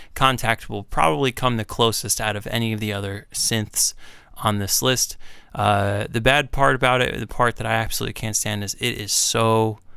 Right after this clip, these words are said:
slow to use, and it is just s-, so painfully slow sometimes. Like, if I'm trying to load up a preset from, uh, from this Scarby Rickenbacker bass,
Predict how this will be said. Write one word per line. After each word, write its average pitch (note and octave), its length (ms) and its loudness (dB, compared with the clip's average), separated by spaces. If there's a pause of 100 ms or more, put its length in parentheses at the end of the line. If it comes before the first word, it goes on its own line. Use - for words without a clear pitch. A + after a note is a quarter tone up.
(160)
slow G2+ 720 0 (260)
to - 120 -2
use, G2 520 -4 (320)
and G2 360 -6
it B2+ 200 2
is A2 360 0 (640)
just - 360 4
s-, - 280 0
so - 440 2
painfully C3+ 420 0
slow B2 260 2
sometimes. A#2+ 600 -2
Like, A2 180 -4
if - 140 -4
I'm A2+ 100 0
trying A#2 220 -4
to G#2+ 80 -2
load G#2+ 200 0
up G#2 120 -6
a - 40 -12
preset A2+ 520 2 (560)
from, G#2 420 -2
uh, G2+ 300 0 (760)
from - 280 -6
this G2 280 -4 (160)
Scarby A2 760 -2 (120)
Rickenbacker G#2+ 560 -4
bass, G#2 420 -2